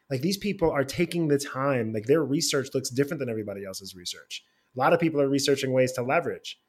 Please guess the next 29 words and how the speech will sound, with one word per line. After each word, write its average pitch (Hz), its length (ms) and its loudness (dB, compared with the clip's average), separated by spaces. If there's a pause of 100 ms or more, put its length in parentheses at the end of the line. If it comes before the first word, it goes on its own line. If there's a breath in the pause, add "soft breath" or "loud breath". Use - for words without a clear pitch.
(300)
You 151 280 4
have 208 280 6 (140)
people 139 340 2
that 117 120 2
are 120 40 -2
so 180 260 2
self-aware 180 600 4
enough 165 200 0
to 147 100 -2
know 180 360 0
that 143 220 2 (500 soft breath)
they 139 360 6
are 202 120 8
going 147 360 4
to 135 140 -2
move 135 540 0
differently 120 500 0
if 104 120 -8
they 127 140 0
are 117 120 0
enamored 110 440 -4
with 101 120 -8
the 104 60 -14
person 101 320 -8
that 95 100 -16
they 98 60 -14
are 95 100 -14
talking 87 360 -18
to. - 100 -20